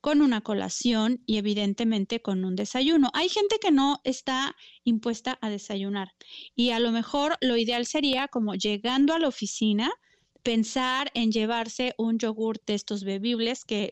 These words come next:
son muy prácticos y hay algunos que ya son, eh, cero por ciento. El yogurt tipo, eh, eh, digamos, griego es una buena opción. El yogurt natural sin azúcar es una buena opción. Y es como muy práctico, estás teniendo carbohidrato y proteína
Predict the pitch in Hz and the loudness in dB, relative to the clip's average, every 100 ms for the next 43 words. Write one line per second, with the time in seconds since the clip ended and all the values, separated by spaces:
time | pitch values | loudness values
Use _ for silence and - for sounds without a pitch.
0 | - - 214 208 208 226 214 - 220 226 | -8 -4 0 0 -2 -4 -4 -4 -6 -4
1 | 220 - 214 208 214 208 202 202 - 196 | -4 -2 -2 0 -2 -2 -2 -4 -4 -4
2 | 202 196 208 196 190 - - - 214 208 | -4 -4 -4 -4 -6 -12 -20 -8 -2 -2
3 | - 226 202 - - - 262 285 285 262 | -2 -2 -2 -4 -4 -2 2 4 4 2
4 | 262 220 208 208 208 226 214 - 214 226 | 0 0 0 -2 0 0 -2 -6 -2 -2
5 | 220 214 208 196 - 196 196 185 - - | 0 0 0 -2 -2 0 0 -2 -8 -20
6 | - 208 214 214 208 208 - 233 226 214 | -6 0 2 2 0 0 0 0 2 0
7 | 208 208 196 190 185 190 - 285 277 214 | 0 0 0 -2 -4 -2 0 2 2 0
8 | 202 208 208 208 - 208 202 202 214 202 | -2 -4 -4 -4 -4 -4 -2 -2 0 0
9 | 190 226 220 208 196 202 190 185 185 180 | 0 -4 -2 -4 -4 -4 -4 -4 -6 -4
10 | - 285 330 - - - 254 262 - 277 | 0 0 0 -4 -14 -2 0 0 0 2
11 | 254 247 294 320 339 - 339 359 339 - | 4 6 4 2 -2 -2 -2 2 0 0
12 | 269 - 285 269 247 262 254 226 214 214 | -2 2 4 4 4 2 -2 -2 0 0
13 | 254 269 - 294 294 _ - 226 220 220 | -2 -2 0 0 -2 _ -4 -4 -2 -6
14 | 220 226 240 254 | -4 -2 0 2